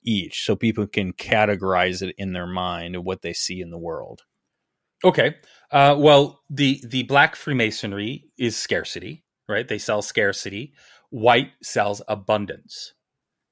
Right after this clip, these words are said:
Speaker 2: Okay. Uh, those
Speaker 1: Okay.
Speaker 2: are, those are two, two major differences. Uh, black, um, black uses, uh,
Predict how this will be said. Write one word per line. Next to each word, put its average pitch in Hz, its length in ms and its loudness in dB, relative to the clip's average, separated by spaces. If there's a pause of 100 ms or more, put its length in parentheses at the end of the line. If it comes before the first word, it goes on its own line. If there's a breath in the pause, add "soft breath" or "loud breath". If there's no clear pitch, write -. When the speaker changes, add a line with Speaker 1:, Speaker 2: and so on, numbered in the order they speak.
(460)
Speaker 2:
Okay. 110 380 -4
Uh, 113 280 -2
those 107 180 2
Speaker 1:
Okay. 107 100 2
Speaker 2:
are, - 140 -6
those 110 200 0
are 101 60 -4
two, 117 400 -6 (100)
two 117 180 -6
major 110 320 -2
differences. 98 580 -10 (440 loud breath)
Uh, 107 240 6 (140)
black, 120 640 4 (140)
um, 104 680 2 (840)
black 117 480 2
uses, 110 760 -4 (100)
uh, 104 540 -4